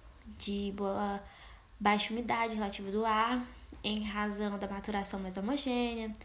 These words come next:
também influenciada pelos tratos culturais. Considera-se café gourmet cafés de alta qualidade que contam com um sabor e aromas suaves por conta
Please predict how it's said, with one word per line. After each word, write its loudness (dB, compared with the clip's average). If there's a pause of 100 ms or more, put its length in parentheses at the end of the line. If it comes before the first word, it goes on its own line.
(420)
também 2
influenciada -2
pelos -2
tratos -2
culturais. 0 (920)
Considera-se 0
café 0
gourmet 0 (220)
cafés -2
de -2
alta -2
qualidade -2
que -8
contam -4
com -6
um 0
sabor 2 (1400)
e 2
aromas 2
suaves 4
por -4
conta -4